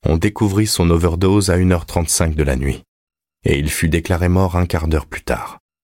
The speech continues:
L'infirmière de service était jeune, et elle avait été sensible à la galanterie un peu ironique du vieux monsieur Denker. Elle fondit en larmes.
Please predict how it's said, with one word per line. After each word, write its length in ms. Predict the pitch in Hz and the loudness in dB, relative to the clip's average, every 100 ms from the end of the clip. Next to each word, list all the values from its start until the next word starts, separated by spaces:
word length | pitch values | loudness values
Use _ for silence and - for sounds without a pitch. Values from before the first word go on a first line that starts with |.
| _ _ _ _ _ _ _ | _ _ _ _ _ _ _
L'infirmière 520 | 82 82 92 95 101 | -2 0 2 4 2
de 100 | 95 | 2
service 480 | 92 98 87 92 - | 0 0 0 -2 -2
était 260 | 78 80 78 | -2 0 0
jeune, 320 | 76 71 73 - _ _ _ _ - | 0 0 -2 -8 _ _ _ _ -2
et 80 | |
elle 100 | 80 | 0
avait 160 | 85 92 | 2 0
été 200 | 92 101 | 0 -2
sensible 560 | - 101 - - 87 71 | 0 0 0 0 0 0
à 40 | |
la 140 | 71 | 0
galanterie 560 | 76 80 76 - 85 76 | 0 0 -2 -2 0 0
un 80 | 64 | 0
peu 180 | - 78 | 0 0
ironique 560 | 73 80 71 - - | 2 0 -2 -6 -8
du 120 | - | -4
vieux 240 | 67 76 78 | -2 0 -2
monsieur 260 | 65 - | -2 -4
Denker. 420 | 67 71 71 71 69 - _ _ _ _ _ _ _ _ _ | -2 -2 -2 -4 -4 -10 _ _ _ _ _ _ _ _ _
Elle 160 | - 78 | -4 -2
fondit 360 | - 90 92 | 0 0 2
en 80 | 90 | 2
larmes. 400 | 82 73 67 - | 2 0 -4 -8